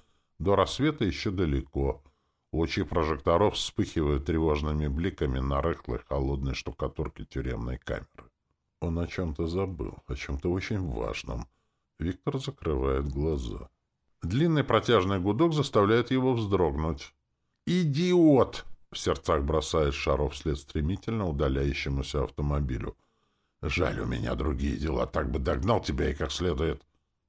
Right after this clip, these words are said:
"Что случилось?" "Подрезал и по газам, уродец!" Шаров сокрушенно покачал головой, и точно так же покачала головой ему в ответ игрушечная собачонка,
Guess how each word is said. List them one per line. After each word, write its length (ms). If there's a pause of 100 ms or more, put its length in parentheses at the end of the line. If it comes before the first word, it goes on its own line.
(120)
"Что 280
случилось?" 680 (500)
"Подрезал 720
и 80
по 160
газам, 640 (220)
уродец!" 680 (260)
Шаров 380
сокрушенно 580
покачал 560
головой, 540 (180)
и 60
точно 440
так 300
же 60
покачала 680
головой 500
ему 240
в 80
ответ 340
игрушечная 720
собачонка, 920